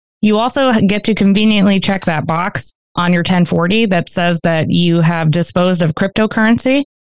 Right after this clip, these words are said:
And so if you're a private Bitcoiner, it might not be worth the risk of checking that box, right? Because then all eyes are on you potentially with the I R S about what Bitcoin you do or don't have in excess of what you've tax loss sold. So that's something that's a consideration.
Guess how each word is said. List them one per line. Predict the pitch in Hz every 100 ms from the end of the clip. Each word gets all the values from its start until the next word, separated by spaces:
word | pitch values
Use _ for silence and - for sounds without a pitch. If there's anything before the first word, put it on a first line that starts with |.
| _ _ -
And | - 208 208
so | 202 202
if | 190
you're | 196 196
a |
private | - 226 233 214
Bitcoiner, | 202 214 196 160 151 156
it | 170
might | 180 180
not | 185 170
be | 180 180
worth | 170 180 175
the | 175
risk | 165 175 170 -
of | 170 160
checking | 185 175 170 160
that | 156
box, | 165 165 143 156 -
right? | 160 156
Because | 170 156 156 -
then | 180 165 160 -
all | 170 170
eyes | 160 160 160
are |
on | 160 156
you | 160 160
potentially | 170 160 147 160 151
with |
the | 147 147
I | 143
R | 147
S | 151 151 156
about | 143 143 135 -
what | 151 156 151
Bitcoin | 151 151 151
you | 147
do | 139 147
or | 143
don't | 139 139
have | 139 143 143 143 147
in | 147 139
excess | 147 - 151 135
of | 143
what | 135 139
you've | 135 123
tax | - 156 -
loss | 143 139
sold. | - 139 131 151 _ _ -
So | 175
that's | 165 165
something | 170 160 156 156
that's | 160 151
a | 156
consideration. | 160 143 151 147 143 147 160